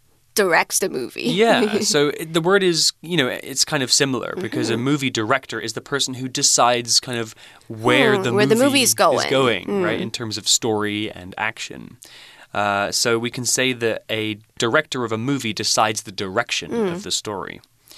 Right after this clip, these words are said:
Speaker 2: Okay, back to the article. Billy says, "Reading a map is hard."
Speaker 1: <laughs>
Speaker 2: Uh, I agree.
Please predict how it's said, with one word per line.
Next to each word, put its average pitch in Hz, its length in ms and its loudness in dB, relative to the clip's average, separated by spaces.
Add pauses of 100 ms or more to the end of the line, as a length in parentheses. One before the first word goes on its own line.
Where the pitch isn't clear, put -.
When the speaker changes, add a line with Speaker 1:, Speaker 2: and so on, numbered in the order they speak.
(640)
Speaker 2:
Okay, - 220 2 (180)
back - 280 0
to 117 200 -4
the 113 220 -8
article. 131 520 0 (320)
Billy 170 260 6
says, 160 680 4
"Reading 160 600 -2
a 131 120 -2
map 127 420 -2
is 123 240 -2 (240)
hard." 107 480 4
Speaker 1:
<laughs> 240 880 0
Speaker 2:
Uh, 110 240 -4
I 101 200 -6
agree. 92 440 -6